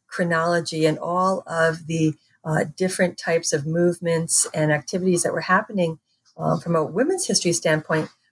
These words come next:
but also from a national standpoint. So those timelines became key to the book as well.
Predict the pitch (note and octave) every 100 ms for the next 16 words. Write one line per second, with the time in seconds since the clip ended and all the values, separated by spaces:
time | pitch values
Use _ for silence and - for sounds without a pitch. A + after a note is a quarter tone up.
0 | - - D4 - B3+ G#3 - F3+ D#3 D#3
1 | D#3+ E3+ - C#3+ C3 - D3 C#3+ C#3 C3+
2 | - - F#3+ F3 G#3 G#3+ - F3 E3+ D#3
3 | D3+ - D#3 - D3+ D3 - D#3 C#3+ -
4 | D3 C#3 C#3 C#3+ D3+ - - E3